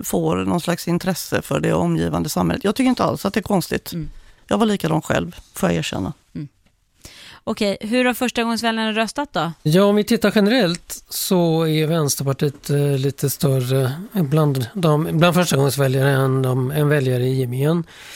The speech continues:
Speaker 3: Men Moderaterna är betydligt starkare.
Speaker 2: Mhm.
Speaker 3: De unga placerar sig längre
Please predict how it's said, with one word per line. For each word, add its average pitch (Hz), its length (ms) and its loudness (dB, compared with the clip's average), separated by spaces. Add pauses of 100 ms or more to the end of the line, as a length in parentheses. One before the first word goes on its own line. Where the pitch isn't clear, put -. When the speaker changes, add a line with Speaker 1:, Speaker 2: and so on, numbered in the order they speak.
(340)
Speaker 3:
Men 165 240 4
Moderaterna 175 680 2
är 143 60 0
betydligt 143 480 0
starkare. 151 560 -4 (460)
Speaker 2:
Mhm. 190 420 -12
Speaker 3:
De 175 160 4
unga 175 260 2
placerar 165 440 0
sig 185 180 0
längre 160 500 2